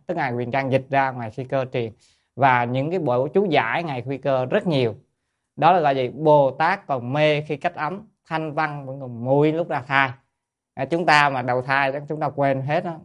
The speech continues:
Ở đây chắc là nhiều đồng tu, đời trước tu dữ lắm, gọi là tu xuất sắc lắm á. Nhưng mà sao? Mê mất mấy chục năm rồi. Đúng không ạ? Nên đó là gì? Bồ Tát đó, ngài có thể nhập định được cỡ đó. Mà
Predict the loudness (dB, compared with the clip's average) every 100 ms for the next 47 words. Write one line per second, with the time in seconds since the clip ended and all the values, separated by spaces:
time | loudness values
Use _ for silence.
0 | _ 0 4 4 2 -2 -2 -2 0 -2
1 | 0 2 2 -2 -4 0 2 2 0 0
2 | 0 -2 -2 0 2 0 -4 -8 -4 -4
3 | -2 -4 -6 -10 _ -4 -4 -4 -4 -2
4 | -4 -4 -6 -12 _ _ _ _ _ -2
5 | 0 2 2 2 2 -2 -10 -18 -10 0
6 | 2 4 0 -2 0 0 0 -2 0 0
7 | -2 -2 -2 -6 -12 _ _ _ _ -2
8 | 0 2 2 0 -6 _ _ _ -8 -6
9 | 0 2 4 2 0 -2 2 2 4 6
10 | 6 4 0 -2 -4 -4 -2 -4 -4 -6
11 | -6 -8 -2 -4 -2 -2 -2 -2 -4 -2
12 | 0 4 4 2 -4 _ _ _ _ _
13 | _ _ _ _ _ -2 2 2